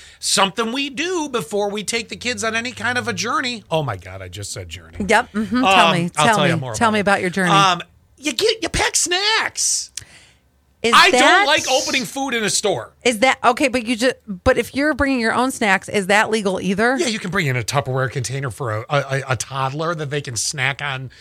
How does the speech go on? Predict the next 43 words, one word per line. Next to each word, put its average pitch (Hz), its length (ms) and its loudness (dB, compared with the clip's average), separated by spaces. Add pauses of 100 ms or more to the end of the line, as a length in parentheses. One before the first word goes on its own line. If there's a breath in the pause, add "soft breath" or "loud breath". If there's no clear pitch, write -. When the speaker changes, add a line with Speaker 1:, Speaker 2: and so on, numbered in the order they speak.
(120 soft breath)
Speaker 1:
something. 170 420 -2
Of 226 120 -10
course 320 300 -8
you 135 60 -6
can. 90 440 -10
Speaker 2:
I 185 160 4
Speaker 1:
In 285 80 4
Speaker 2:
wasn't 190 220 4
Speaker 1:
a - 20 4
restaurant, 165 720 4
you, 175 240 -2
it's 175 200 0
frowned 202 360 0
upon 113 480 -4
Speaker 2:
Right, 277 340 4
Speaker 1:
a 170 60 4
Speaker 2:
that 208 60 4
Speaker 1:
little 185 160 0
bit 165 120 2
more. 139 240 -2 (140)
In 220 100 -4
a 208 60 -2
Sam's 220 480 -2
Club, 233 400 -4
in 180 120 -2
a 160 40 -2
grocery 185 460 -6
store, 269 340 -6 (280)
they 208 60 -2
don't - 180 0
give - 140 -6
a - 60 -8
crap. - 440 0
Speaker 2:
I 302 100 8
have 370 100 4
a 392 60 4
solution 269 420 0
then 170 160 2
for 165 260 2
all 165 180 4
of 147 120 -6
this 151 180 -4
then. - 300 -6